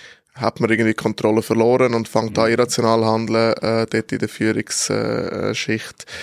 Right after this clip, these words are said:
Speaker 1: Äh, ist Kalkül dahinter? Man weiss es nicht. Also,
Speaker 2: Mhm.
Speaker 1: es ist extrem, äh, schwierig.
Speaker 2: Ja, vielleicht schnell am Anfang sagen, was wir heute probieren in dieser Folge. Also, äh, wie gesagt, viele Leute haben darüber gelesen. Wieso beschäftigen wir über, uns überhaupt mit dem Thema? Das ist natürlich auch, weil die Kunden zu uns gekommen sind und gesagt haben, „Hoppala,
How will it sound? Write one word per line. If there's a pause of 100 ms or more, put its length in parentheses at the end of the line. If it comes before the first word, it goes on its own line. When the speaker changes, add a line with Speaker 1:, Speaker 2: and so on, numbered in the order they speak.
(320)
Speaker 1:
Äh,
ist
Kalkül
dahinter?
Man
weiss
es
nicht.
Also,
Speaker 2:
Mhm.
Speaker 1:
es
ist
extrem,
äh,
schwierig. (320)
Speaker 2:
Ja,
vielleicht
schnell
am
Anfang (180)
sagen,
was
wir
heute
probieren
in (120)
dieser
Folge.
Also,
äh,
wie
gesagt,
viele
Leute
haben
darüber
gelesen.
Wieso
beschäftigen
wir
über, (100)
uns
überhaupt
mit
dem
Thema?
Das
ist
natürlich
auch,
weil
die
Kunden
zu
uns
gekommen
sind
und
gesagt
haben,
„Hoppala,